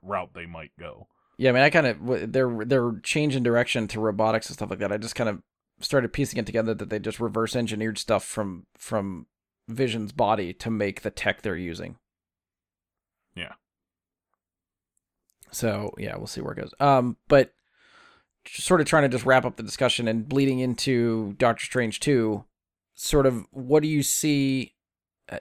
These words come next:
Speaker 2: and I should have looked up, but I, I don't remember how far between the end of the series and Doctor Strange two we have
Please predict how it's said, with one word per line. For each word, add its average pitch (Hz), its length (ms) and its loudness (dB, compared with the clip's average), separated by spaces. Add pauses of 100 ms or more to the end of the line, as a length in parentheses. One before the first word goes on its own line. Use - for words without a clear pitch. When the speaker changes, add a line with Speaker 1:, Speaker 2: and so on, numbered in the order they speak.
Speaker 2:
and 147 240 -4 (340)
I 156 200 4 (120)
should - 220 0
have 127 80 2
looked 127 220 2
up, 107 120 4
but 127 160 2
I, 151 160 4
I 139 60 4
don't 156 220 4
remember 147 240 2
how 139 260 6
far 127 460 6
between 117 360 -4
the 113 80 2
end 131 120 0
of 120 40 -4
the 120 100 0
series 120 460 0
and 117 180 -6
Doctor 110 220 0
Strange 107 360 -4
two 110 280 0
we 98 220 -6
have 95 560 0